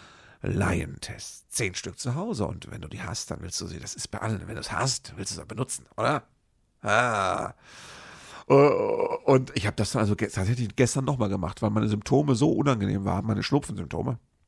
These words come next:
meine Erkältungssymptome waren so unangenehm, dass ich, ja, mental angegriffen, wie wir alle sind, äh, dachte, vielleicht muss ich irgendwie jetzt, äh,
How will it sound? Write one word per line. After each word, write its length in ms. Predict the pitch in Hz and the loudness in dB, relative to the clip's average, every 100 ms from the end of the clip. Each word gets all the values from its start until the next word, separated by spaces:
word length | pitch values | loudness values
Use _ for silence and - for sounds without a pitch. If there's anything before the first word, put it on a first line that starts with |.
| _ | _
meine 200 | 110 87 | -6 -4
Erkältungssymptome 720 | - - 151 165 - - 117 | -4 2 2 2 -6 -6 -4
waren 120 | 117 117 | -2 2
so 140 | 120 | 2
unangenehm, 440 | - 147 110 110 | 4 4 4 0
dass 160 | 113 104 | 0 -2
ich, 220 | - 180 - - - - - _ | -2 -4 -8 -6 0 0 0 _
ja, 160 | 131 143 | 2 2
mental 400 | 120 113 127 131 | 2 4 4 4
angegriffen, 580 | 127 120 110 131 - | 2 2 2 0 4
wie 100 | 117 | 4
wir 120 | 107 - | 4 4
alle 160 | 113 | 4
sind, 360 | 98 110 170 - - - - - - - _ _ _ _ _ _ - | 6 6 4 -6 -16 -16 -16 -16 -20 -20 _ _ _ _ _ _ 4
äh, 200 | 143 147 | 6 8
dachte, 320 | 151 107 117 | 6 2 0
vielleicht 300 | 107 90 90 | -2 -2 -4
muss 160 | 98 107 | -6 -6
ich 180 | 104 | -6
irgendwie 260 | - 135 131 | -4 -2 -2
jetzt, 300 | 131 - - 143 139 | -2 -4 -10 -8 -4
äh, 240 | 123 117 | -2 0